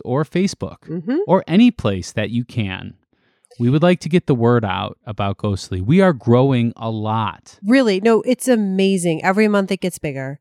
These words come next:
Speaker 1: Every month we're bigger and bigger than we were the month before. And it is amazing. We want to keep telling you guys these stories.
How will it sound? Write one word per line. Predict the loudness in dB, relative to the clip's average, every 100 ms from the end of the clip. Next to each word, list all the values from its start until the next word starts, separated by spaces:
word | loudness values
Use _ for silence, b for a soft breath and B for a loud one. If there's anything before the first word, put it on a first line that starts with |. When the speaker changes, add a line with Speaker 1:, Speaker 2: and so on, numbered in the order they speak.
| _
Speaker 1:
Every | 2 4
month | 6 4 2 0
we're | -4
bigger | 0 -2 0 2
and | 2 0
bigger | -2 -2 -2
than | -2 -2 -2
we | -2
were | -4 -4
the | -4 -2
month | -2 -4 -6
before. | -8 -8 -8 -6 -8 b b -2
And | 0 2
it | 0 0
is | 0 0
amazing. | 2 4 4 2 0 2
We | 0
want | 2 2 0
to |
keep | -2 -8 -6
telling | -2 0 2
you | 0
guys | -2 -4 -4
these | -6 -8
stories. | -4 -2 0 -2 -4